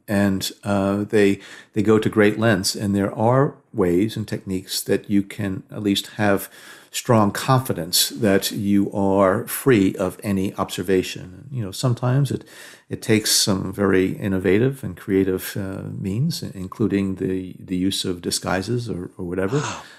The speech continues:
Speaker 1: Uh, so, um, I think over the course of C I A's, you know, seventy-three years or so of, of existence, uh, we have developed a number of, uh, uh, techniques and, uh, learned lessons that were very important for this.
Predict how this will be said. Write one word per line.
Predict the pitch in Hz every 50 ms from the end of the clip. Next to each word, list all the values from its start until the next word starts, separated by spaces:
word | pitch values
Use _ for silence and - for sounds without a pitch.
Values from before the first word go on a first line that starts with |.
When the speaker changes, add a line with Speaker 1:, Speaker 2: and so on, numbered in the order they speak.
| - - _ _ _ -
Speaker 1:
Uh, | - 101 98 110 -
so, | - - 120 113 104 104 - - - - _ _ _ _
um, | - 98 101 101 98 113 - -
I | - 110 117
think | 120 135 127 120 -
over | - 120 113 110 107
the | 104
course | 101 - - 113 110 - -
of | 104 98
C | - - 117 104
I | 101 101 101
A's, | 101 98 95 - - - -
you | 98 95
know, | - 104
seventy-three | 85 - - 110 101 101 104 95 92 92 - - 107 98
years | 92 98 101 104 92 95
or | 85
so | - - 101 92 95 101 98
of, | 95 90 - - -
of | - 95 -
existence, | 92 - 117 110 - - - 92 90 90 - - -
uh, | - 101 92 92 95 104 107
we | 107 104 101 98 92
have | 104 101 98 95
developed | - 104 95 101 101 101 104 92 - 90
a | 90
number | 85 92 95 98 110 117 113 101 - - - -
of, | - 98 90 90 87 - - - -
uh, | - - 92 95 - - 98 101 127 - - 117
uh, | 101 - 110 -
techniques | - - - 104 107 131 127 - -
and, | 110 98 92 95 98 101
uh, | 104 98 98 101 104 104 110 117 - 131 113
learned | 110 104 104 104
lessons | 107 107 107 - 104 90 85 -
that | 95 95 - -
were | 98
very | 95 98 92
important | 90 90 87 - - - - -
for | - -
this. | 87 87 90 - - -